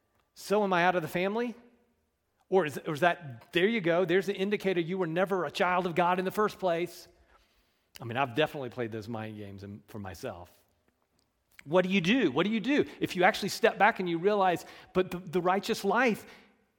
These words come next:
I, like, if I'm supposed to be like Jesus, I'm not like him. Not in the way that I really want to be, not in the way that I think I should be. What do you do?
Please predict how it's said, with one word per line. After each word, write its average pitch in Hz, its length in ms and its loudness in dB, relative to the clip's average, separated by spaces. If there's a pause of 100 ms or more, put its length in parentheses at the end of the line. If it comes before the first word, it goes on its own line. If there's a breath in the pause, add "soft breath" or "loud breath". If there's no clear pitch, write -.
(680)
I, 202 160 -4
like, 208 200 -2
if 190 220 -4 (220)
I'm 240 140 4
supposed 247 340 0
to 220 60 -2
be 214 140 2
like 190 200 6
Jesus, 190 340 0 (100)
I'm 311 420 4
not 330 640 2
like 262 360 -2
him. 220 360 -2 (1120 soft breath)
Not 262 100 0
in 269 40 0
the 254 80 4
way 233 140 8
that 202 140 8
I 180 80 6
really 165 380 4
want 214 260 -2
to - 100 -12
be, 120 220 -4
not 202 140 -4
in - 20 -16
the 196 60 -4
way 190 140 0
that 160 140 -2
I 175 160 2
think 196 200 -4
I 151 80 -4
should 190 340 -6
be. 110 280 -8 (380 loud breath)
What 196 120 4
do 226 40 2
you 233 100 2
do? 180 480 0